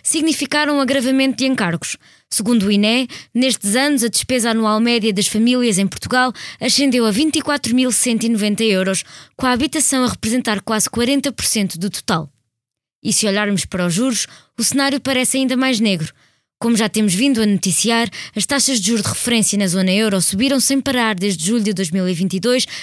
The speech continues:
a setembro de dois mil e vinte e três, tendo estagnado nas últimas duas reuniões do Banco Central Europeu.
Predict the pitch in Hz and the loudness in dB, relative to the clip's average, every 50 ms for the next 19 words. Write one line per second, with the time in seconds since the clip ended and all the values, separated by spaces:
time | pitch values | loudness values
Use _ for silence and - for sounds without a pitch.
0 | - - - 254 - - - - 277 269 262 226 220 202 220 185 233 208 208 233 | -12 -6 -4 -2 -2 -2 -2 0 0 0 0 0 0 -2 0 0 0 0 2 2
1 | 226 226 226 196 226 233 226 247 240 240 214 208 202 - - - - - - _ | 2 2 2 2 0 0 0 0 0 0 0 0 0 0 -4 -8 -18 -20 -20 _
2 | - - 302 311 294 - - - 302 240 233 240 233 226 240 233 185 214 214 180 | -4 0 0 2 2 0 0 0 0 0 2 2 2 2 0 0 0 0 0 0
3 | 214 233 196 - 226 233 220 208 190 165 220 233 254 247 220 208 - 285 285 277 | 0 -2 -2 0 0 2 2 0 0 -2 0 0 0 0 0 0 0 0 2 4
4 | 262 240 240 247 247 214 170 208 165 226 220 226 220 - - 240 226 - 196 170 | 4 4 4 2 2 0 -2 -2 0 0 0 0 0 0 -2 -2 -2 0 0 0
5 | 170 175 185 175 - - 196 170 151 | 0 0 -2 -4 -4 -4 -4 -4 -4